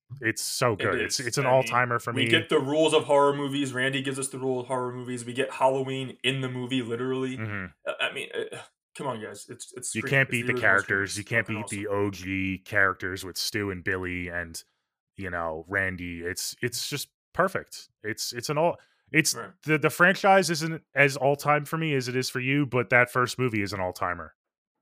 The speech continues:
Speaker 1: um, as a standalone.
Speaker 2: Hundred percent,
Speaker 1: So,
Speaker 2: it's an all-timer, yeah.
Speaker 1: yeah. So now that we got that out of the way,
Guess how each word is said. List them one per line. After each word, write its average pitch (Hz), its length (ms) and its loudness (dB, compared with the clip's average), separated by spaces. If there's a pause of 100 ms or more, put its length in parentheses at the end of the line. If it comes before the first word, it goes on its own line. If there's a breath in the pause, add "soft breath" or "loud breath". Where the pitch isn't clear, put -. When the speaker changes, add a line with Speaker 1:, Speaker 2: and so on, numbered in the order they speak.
Speaker 1:
um, 87 320 -4
as 95 160 -4
a 85 40 -8
standalone. 85 440 -6
Speaker 2:
Hundred 76 140 -12
percent, - 260 -6
Speaker 1:
So, 80 140 -8
Speaker 2:
it's 107 100 -16
an 110 60 -10
all-timer, 104 320 -14 (180)
yeah. 98 80 -18 (100)
Speaker 1:
yeah. 85 200 -4 (680)
So - 140 -2
now 131 180 10
that 139 80 10
we 131 80 10
got 120 200 8
that 113 200 8
out 90 120 4
of 80 60 -4
the 82 60 -8
way, 76 320 -12